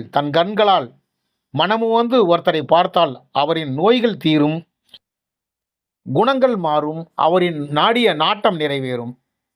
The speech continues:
இப்படிப்பட்ட மகா சக்தி வாய்ந்தது தான் இந்த மெஸ்மரிச பயிற்சி அப்படின்றது. இது கூர்நோக்கு பார்வை அப்படின்னு சொல்லக்கூடிய நம்முடைய கண்கள்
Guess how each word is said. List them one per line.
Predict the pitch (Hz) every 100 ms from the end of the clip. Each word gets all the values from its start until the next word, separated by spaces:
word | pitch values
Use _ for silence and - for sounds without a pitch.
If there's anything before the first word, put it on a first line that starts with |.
| _ _ _ _ _ _
இப்படிப்பட்ட | 196 190 - 208 202 185 143 117
மகா | 120 143 190 233 196 - _ -
சக்தி | 170 160 233
வாய்ந்தது | 214 202 175 151 147
தான் | 196 139 95 _ _ _ -
இந்த | 156 156 135 113 107
மெஸ்மரிச | 143 170 220 208 175 156 127 104 _ _ _ _ _ _ -
பயிற்சி | 156 196 - 170 131 85
அப்படின்றது. | 123 135 143 127 127 247 - _ _ _ _ _ -
இது | 233 233
கூர்நோக்கு | 254 302 277 240 202
பார்வை | 175 160 151 156 113
அப்படின்னு | - 160 165
சொல்லக்கூடிய | 156 143 131 135 135 185 180 110 _ _ -
நம்முடைய | 165 175 156 135 120
கண்கள் | - 190 202 170